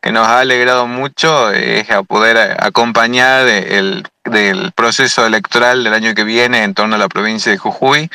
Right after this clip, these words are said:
eh, transmitiéndole a la prensa una, una seguridad de, de que le-, la coalición cívica va a tener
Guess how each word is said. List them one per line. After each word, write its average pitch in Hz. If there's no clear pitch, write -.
eh, 92
transmitiéndole 110
a 107
la 98
prensa 107
una, 55
una 101
seguridad 113
de, 107
de 98
que 104
le-, 104
la 104
coalición 117
cívica 123
va 107
a 101
tener 131